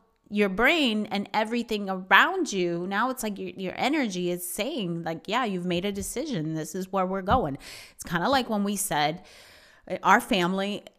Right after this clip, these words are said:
back in twenty seventeen, we said, "We're leaving our town.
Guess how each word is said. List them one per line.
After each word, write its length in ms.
back 280
in 100
twenty 300
seventeen, 840
we 180
said, 500
"We're 600
leaving 520
our 200
town. 560